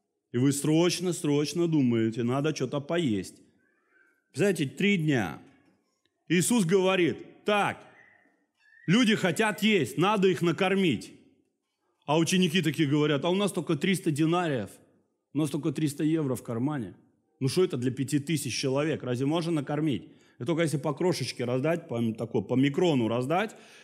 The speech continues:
им, и то наедятся ли они?» И тут оказался мальчик. Поверьте, можно служить Богу,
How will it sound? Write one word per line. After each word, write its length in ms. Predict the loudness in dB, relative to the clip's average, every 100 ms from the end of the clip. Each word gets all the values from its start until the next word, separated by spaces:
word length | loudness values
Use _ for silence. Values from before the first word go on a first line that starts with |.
| _
им, 280 | 0 0 -2 -14 -20 _ _ _ _ _ _ _ _ _ _
и 80 | -2
то 220 | 2 4
наедятся 580 | 4 2 2 0 0 0
ли 120 | 2
они?» 360 | 2 0 -4 -8 -18 -20 _ _ _ _ _ _ _ _ _ _ _ _ _
И 100 | 0
тут 280 | 2 2 2
оказался 640 | 0 0 2 2 2 4
мальчик. 960 | 4 6 4 4 2 2 2 0 -2 -12 -20 _ _ _ _
Поверьте, 760 | -2 0 2 2 0 -2 -6 -6 -14 _ _
можно 420 | 2 4 4 2 2
служить 560 | 2 2 2 2 2
Богу, 720 | 2 4 2 2 4 4 2